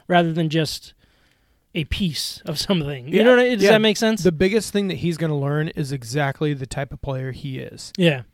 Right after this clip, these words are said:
Speaker 2: Because
Speaker 1: And he's,
Speaker 2: if
Speaker 1: he's buying into himself or
Speaker 2: Yeah.
Speaker 1: betting on himself.
Speaker 2: I mean, if you're, if you are a take over the kind of game or the take over the game kind of player, he's gonna figure that out in Detroit. If he's not, then he's gonna realize that, and then he's gonna fall into his place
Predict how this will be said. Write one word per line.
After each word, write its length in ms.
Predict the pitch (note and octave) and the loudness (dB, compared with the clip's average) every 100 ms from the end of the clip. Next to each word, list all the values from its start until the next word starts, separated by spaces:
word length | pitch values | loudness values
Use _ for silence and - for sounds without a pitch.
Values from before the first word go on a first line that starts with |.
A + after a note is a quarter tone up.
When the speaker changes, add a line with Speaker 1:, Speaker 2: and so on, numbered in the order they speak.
| _ _ _ _ _ - | _ _ _ _ _ -4
Speaker 2:
Because 120 | D#3+ | 4
Speaker 1:
And 60 | B3+ | 6
he's, 80 | C4+ | 6
Speaker 2:
if 80 | |
Speaker 1:
he's 240 | - A3+ F#3+ | 4 2 2
buying 640 | D#3+ D3+ F#3 G#3+ A3 F#3+ | -4 2 4 6 4 2
into 240 | G#3 F3+ | 0 -2
himself 420 | D#3 C#3+ E3+ C3+ F3 | -4 -2 -2 0 4
or 80 | |
Speaker 2:
Yeah. 160 | G3+ D3+ | 6 6
Speaker 1:
betting 240 | F#3 F3+ | 4 4
on 60 | D3 | 0
himself. 280 | C3 - - | -6 -8 -4
Speaker 2:
I 180 | - G#3+ | -2 2
mean, 120 | G3+ | 2
if 100 | D#3 | 4
you're, 260 | E3+ G#3+ - | 6 6 6
if 160 | C3+ | 2
you 160 | F3+ F#3+ | 4 4
are 160 | E3 | 4
a 60 | E3+ | 2
take 300 | - D#3+ C#3+ | 0 -4 0
over 200 | D3+ D3 | -2 0
the 100 | C#3 | -6
kind 220 | D3+ D3 | -4 -4
of 80 | C3 | -6
game 400 | A2+ C#3 C#3+ D3 | -6 -4 -4 -4
or 100 | C#3 | -6
the 80 | B2 | -4
take 220 | D#3+ D#3 | -4 -2
over 100 | D3 | -2
the 80 | C#3 | -2
game 300 | C#3+ C#3 B2+ - | -4 -6 -8 -12
kind 240 | C#3+ D3 | -6 -6
of 80 | B2 | -6
player, 420 | - C3+ C3+ D#3 - _ _ | -8 -6 -4 -4 -6 _ _
he's 180 | G3 E3 | -2 2
gonna 220 | F3+ F3+ | 2 2
figure 320 | - F3+ E3+ | 0 2 4
that 120 | E3 | 4
out 160 | D#3+ D#3+ | 2 0
in 60 | D3+ | -4
Detroit. 400 | C3 - C#3 C#3 | -4 -2 -2 -4
If 140 | C#3 | -4
he's 220 | E3 D3+ | -2 -2
not, 340 | B2+ C#3 D3+ F#3 | -4 -4 -4 -4
then 140 | D3 | -4
he's 160 | C3+ D#3+ | -4 0
gonna 160 | F#3+ | 0
realize 400 | E3 F#3+ E3+ C#3+ | 4 4 4 0
that, 240 | D3+ D3 - | -2 -4 -2
and 100 | D3+ | -4
then 120 | D3 | -2
he's 180 | D3+ C#3+ | -4 -4
gonna 220 | E3 D3 | -4 -4
fall 360 | - D3 D#3 E3+ | -6 -4 -2 0
into 220 | D#3+ C#3+ | -2 -4
his 160 | D3+ | -6
place 400 | - D3+ D#3 D#3+ | -6 -4 -4 -4